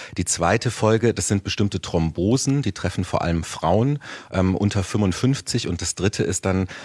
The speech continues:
eine Krankheit, die heißt Guillain-Barré-Syndrom. Das ist eine Nervenerkrankung. Bei all diesen Impfkomplikationen liegt das Risiko bei so einem Bruchteil von einem Promille, also weniger als ein Tausendstel. Im Alltag ist es wahrscheinlich sogar noch geringer, weil man inzwischen weiß,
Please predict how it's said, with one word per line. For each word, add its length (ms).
eine 220
Krankheit, 400
die 80
heißt 200
Guillain-Barré-Syndrom. 1500
Das 140
ist 100
eine 100
Nervenerkrankung. 1080
Bei 140
all 180
diesen 240
Impfkomplikationen 1040
liegt 220
das 160
Risiko 440
bei 440
so 140
einem 180
Bruchteil 600
von 240
einem 380
Promille, 680
also 360
weniger 320
als 220
ein 220
Tausendstel. 840
Im 120
Alltag 360
ist 100
es 120
wahrscheinlich 420
sogar 200
noch 220
geringer, 400
weil 80
man 120
inzwischen 520
weiß, 380